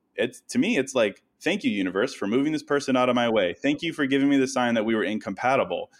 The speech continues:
I, I've always been, like, a strong-willed kind of just,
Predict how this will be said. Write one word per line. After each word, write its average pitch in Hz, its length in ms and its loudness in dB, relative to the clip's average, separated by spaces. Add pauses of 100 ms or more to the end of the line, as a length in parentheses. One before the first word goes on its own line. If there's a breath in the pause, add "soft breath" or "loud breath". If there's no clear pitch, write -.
(100)
I, 139 220 2
I've 190 260 4
always 170 260 4
been, 131 220 2
like, 120 200 2
a 101 40 2
strong-willed 110 1000 2 (160)
kind 113 240 0
of 101 140 -2
just, 101 280 -6